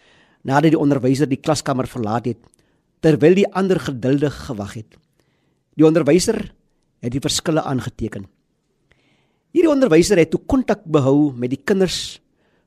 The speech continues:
tot in hulle tienerjare. Navorsing het getoon dat die kinders wat gewag het, beter aangepas was. Hulle was ook beter studente en hulle het meer selfvertroue gehad as die kinders wat nie gewag het nie.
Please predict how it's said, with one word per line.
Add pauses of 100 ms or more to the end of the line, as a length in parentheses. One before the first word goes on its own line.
(380)
tot
in
hulle
tienerjare. (880)
Navorsing
het
getoon
dat
die
kinders
wat
gewag
het,
beter
aangepas
was. (840)
Hulle
was
ook
beter
studente (840)
en
hulle
het
meer
selfvertroue
gehad (640)
as
die
kinders
wat
nie
gewag
het
nie.